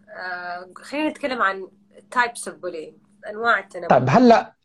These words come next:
Speaker 2: التنمر الجمالي، التنمر الجنا-، الجمالي بينقسم لخمس أنواع كبيرة. خمس أنواع. أولًا، واللي هو أكتر نوع كومن، بتكون المريضة شكلها طبيعي، شكلها طبيعي، ما بتشكي من ولا أي شيء،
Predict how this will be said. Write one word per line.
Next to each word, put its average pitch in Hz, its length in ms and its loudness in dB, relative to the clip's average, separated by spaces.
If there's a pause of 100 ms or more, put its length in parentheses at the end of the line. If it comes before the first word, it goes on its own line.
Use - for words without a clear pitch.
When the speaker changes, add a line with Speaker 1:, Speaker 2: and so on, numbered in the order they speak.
(140)
Speaker 2:
التنمر 233 960 8 (180)
الجمالي، 185 880 8 (160)
التنمر 190 500 6
الجنا-، 160 480 4
الجمالي 170 460 8
بينقسم 175 680 6
لخمس 185 640 6
أنواع 180 500 6 (380)
كبيرة. 135 440 8 (800)
خمس 226 320 4
أنواع. 123 300 -2 (960)
أولًا، 269 560 8
واللي 202 280 8
هو 208 240 8
أكتر 165 640 2
نوع 165 400 8
كومن، 165 480 2 (280)
بتكون 269 320 6
المريضة 226 460 10
شكلها 208 360 4
طبيعي، 143 540 4 (420)
شكلها 165 300 4
طبيعي، 139 380 0
ما 247 100 8
بتشكي 190 400 4
من 170 100 4
ولا 175 220 6
أي 151 200 6
شيء، 160 220 -6